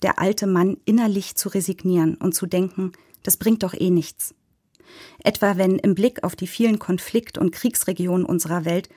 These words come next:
sich immer wieder Menschen finden, die für den Frieden demonstrieren, die auch nach über drei Jahren Krieg in der Ukraine noch Mahnwachen halten oder wie in meiner Gemeinde sich jeden Mittwoch zum Gebet für den Frieden treffen.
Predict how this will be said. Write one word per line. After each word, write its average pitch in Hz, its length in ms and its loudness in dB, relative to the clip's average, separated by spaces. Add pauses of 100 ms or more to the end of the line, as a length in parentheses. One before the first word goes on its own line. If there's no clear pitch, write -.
(200)
sich - 240 -4
immer 233 220 6
wieder 196 180 0
Menschen 180 420 2
finden, 190 560 -4
die 180 280 -4
für - 200 -6
den 196 140 0
Frieden 233 360 4
demonstrieren, 160 720 0 (600)
die - 120 6
auch - 160 2
nach 208 140 0
über 202 200 -2
drei 185 200 2
Jahren 208 280 2
Krieg - 340 -2
in 190 120 0
der 185 160 0
Ukraine 190 600 0 (260)
noch 196 160 -4
Mahnwachen 196 640 2
halten 160 360 -2 (680)
oder 226 340 4
wie 196 140 -2
in 196 120 0
meiner 196 280 2
Gemeinde 180 480 2
sich - 360 -8
jeden 196 280 0
Mittwoch 185 400 -2
zum 190 180 -2
Gebet 185 340 -2
für 214 120 -4
den 214 120 2
Frieden 208 320 0
treffen. 160 440 -8